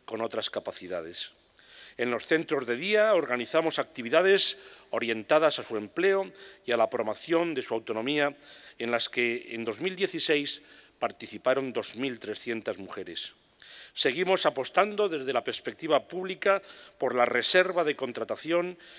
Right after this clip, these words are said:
y las cláusulas sociales en los contratos públicos, en cuyo ámbito se ha puesto también en marcha un banco de buenas prácticas. Y, en fin, desarrollamos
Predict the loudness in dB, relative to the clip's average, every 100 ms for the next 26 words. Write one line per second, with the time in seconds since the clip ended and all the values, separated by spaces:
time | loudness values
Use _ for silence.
0 | -18 -4 -2 -2 2 2 2 -6 0 0
1 | 0 -6 -8 -6 0 2 2 -4 -8 -14
2 | -10 -4 -4 -4 -4 -2 0 -2 -4 -8
3 | -6 -6 -8 -8 -14 _ -20 -18 -10 -8
4 | -6 -4 2 2 2 -4 0 0 0 -12
5 | -16 -6 -4 0 -2 -2 -4 -4 0 0
6 | 0 -6 -4 0 0 2 0 0 0 0
7 | -2 -8 -12 -12 -16 -8 -2 0 0 -2
8 | -6 -8 -4 -4 -4 -8 -14 -10 -10 -12
9 | _ _ -4 -4 -2 -2 -4 -10 -20 -20
10 | -20 -20 -6 -4 0 0 2 4 6 4
11 | 0 -4